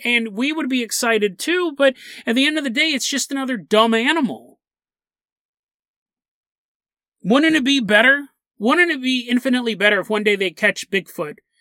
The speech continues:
and they're like, "Freeze!" And he, like, turns around, he's like, "Me sorry, but me no freeze." And then he, like, throws down a ball and, like,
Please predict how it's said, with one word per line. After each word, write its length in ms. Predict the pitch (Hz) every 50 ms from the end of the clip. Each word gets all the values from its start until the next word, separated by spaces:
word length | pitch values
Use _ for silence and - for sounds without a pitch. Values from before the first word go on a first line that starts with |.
| _ _ _ _ _ _ _ -
and 480 | - 190 190 185 185 185 180 180 180 165
they're 100 | 208 220
like, 200 | 214 208 190 -
"Freeze!" 500 | - - 370 370 359 330 277 247 185 160
And 80 | 196 208
he, 80 | 208
like, 160 | 202 190 -
turns 260 | - - 220 214 185 -
around, 240 | 185 185 185 185
he's 120 | 175 151 147
like, 260 | 156 151 143 131 123 _ _ _ _ _ _ _ _ _ -
"Me 180 | - 135 139 131
sorry, 540 | - - - 139 135 151 151 147 135 123
but 240 | 113 120 131 120 -
me 260 | 110 127 135 143 139
no 240 | 135 131 123 117 117
freeze." 540 | - - - 143 147 143 135 127 123 117 -
And 160 | 143 147 156
then 80 | 156 160
he, 120 | 165 170
like, 220 | 160 156 151 - -
throws 400 | - - 185 208 214 220 185 165
down 200 | 208 196 196 180
a 80 | 160
ball 460 | 143 156 165 175 180 180 170 160 170
and, 160 | 170 165 151 151
like, 200 | 151 147 135